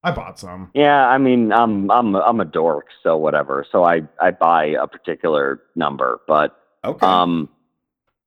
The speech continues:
Speaker 2: i-, if you find a good pair, let me know.
Speaker 3: I'll, yeah, I'll let you know.
Speaker 1: All right, we will. I mean, I have a pair of Naked and Famous that are really nice, but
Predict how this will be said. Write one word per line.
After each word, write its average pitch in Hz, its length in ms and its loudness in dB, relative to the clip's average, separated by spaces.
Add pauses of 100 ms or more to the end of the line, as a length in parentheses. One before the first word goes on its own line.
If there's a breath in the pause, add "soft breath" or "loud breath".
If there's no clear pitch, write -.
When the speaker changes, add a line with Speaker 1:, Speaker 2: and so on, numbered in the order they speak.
(540)
Speaker 2:
i-, 156 280 4
if 151 160 2 (140)
you 180 280 2 (100)
find 180 600 0
a 127 60 2
good 135 360 0
pair, 160 500 2 (480)
let 78 120 -6
me 117 100 -2
know. 110 300 -2 (640)
Speaker 3:
I'll, 104 240 -16
yeah, 120 220 -8
I'll 113 80 -8
let 120 140 -8
you 110 60 -8
know. 110 60 -6
Speaker 1:
All 117 60 -4
right, 135 320 -2
we 127 120 -8
will. 143 500 -4
I 123 80 -10
mean, 170 160 -4
I - 60 2
have 254 120 0
a 277 60 -4
pair 190 200 -2
of 135 60 -6
Naked 143 320 -6
and 107 120 -16
Famous 139 420 -12
that 110 100 -12
are 98 60 -14
really 101 280 -16
nice, 98 400 -20
but 101 280 -16